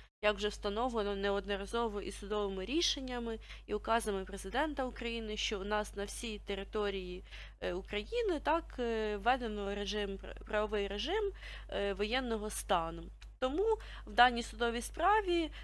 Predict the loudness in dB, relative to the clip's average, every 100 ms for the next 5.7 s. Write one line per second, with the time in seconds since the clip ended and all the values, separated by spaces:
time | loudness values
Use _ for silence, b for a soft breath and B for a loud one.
0 | B 0 2 2 4 4 2 0 0 2
1 | 0 0 0 0 0 0 0 -2 -2 -2
2 | -2 0 6 6 6 2 4 4 4 2
3 | -2 0 0 2 0 -2 -2 -2 -2 -6
4 | -6 -4 -4 -4 -4 -4 -2 0 0 0
5 | 2 2 2 0 2 2